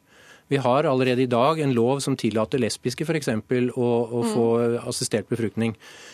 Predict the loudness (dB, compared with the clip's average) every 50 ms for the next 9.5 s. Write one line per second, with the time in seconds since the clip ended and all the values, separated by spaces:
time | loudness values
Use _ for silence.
0 | -18 -6 -2 0 0 2 2 2 2 2 4 4 2 2 2 0 -2 -2 -2 -4
1 | 0 2 2 2 2 0 0 2 2 2 2 0 0 -2 -2 -2 -2 -4 -4 -2
2 | -2 -2 -2 -2 0 2 2 0 0 0 -2 -2 0 0 0 -2 -2 -2 -4 -6
3 | -2 0 0 0 0 0 0 0 0 0 0 -2 -2 -2 0 0 0 0 0 0
4 | 0 0 -2 -2 -2 -4 -2 0 2 2 2 0 0 0 0 -2 -2 -2 -2 -2
5 | -2 -2 -2 -4 -4 0 0 2 2 2 0 -2 -4 -4 -2 0 0 0 -2 -4
6 | -8 -20 -20 -20 -20 -20 _ -4 0 2 4 4 4 2 0 -4 -10 _ _ -2
7 | -2 -2 -2 -4 -4 -2 0 0 2 2 0 0 2 2 2 2 2 0 -4 -6
8 | -2 0 0 2 0 -2 -4 -6 -8 -6 -4 -2 -2 -2 -2 -2 0 0 0 0
9 | 0 0 0 0 0 0 0 0 0